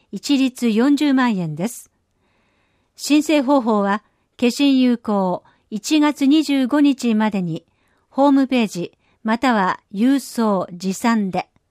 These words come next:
持参の場合は、午後五時までです。お問い合わせは、東京都ステッカー申請、感染拡大防止協力金相談センター。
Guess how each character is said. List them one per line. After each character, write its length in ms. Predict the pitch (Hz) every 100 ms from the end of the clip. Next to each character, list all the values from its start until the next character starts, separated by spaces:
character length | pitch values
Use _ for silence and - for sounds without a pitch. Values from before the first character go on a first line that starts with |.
| _ _ _ _ _
持 140 | 202 240
参 240 | 294 277
の 120 | 254
場 140 | 240 233
合 120 | 214
は、 180 | 196 190 _ _ 208
午 180 | 262
後 160 | 269 220
五 160 | 190 277
時 160 | 294
ま 140 | 240 190
で 140 | 160
で 140 | 175
す。 220 | 233 - _ _ _ _ _ _ _ _ _ _ _
お 80 | 226
問 200 | 233 285
い 60 | 262
合 60 |
わ 120 | 247 247
せ 200 | 254 220
は、 220 | 214 208 _ _ _ -
東 180 | 311
京 240 | 311 311 254
都 240 | 240 190
ス 120 | 202 -
テ 120 | 302
ッ 120 | 294
カ 160 | 233 202
ー 40 |
申 280 | - 226 226
請、 480 | - 208 190 170 - _ _
感 220 | - 269
染 280 | 277 285 262
拡 260 | 240 220 285
大 200 | 277 269
防 200 | 247 247
止 240 | - 226
協 240 | - 254 302
力 280 | 285 -
金 260 | - 240 226
相 280 | - 247 277
談 180 | 269 240
セ 180 | 240
ン 60 | 196
タ 140 | -
ー。 240 | 151 151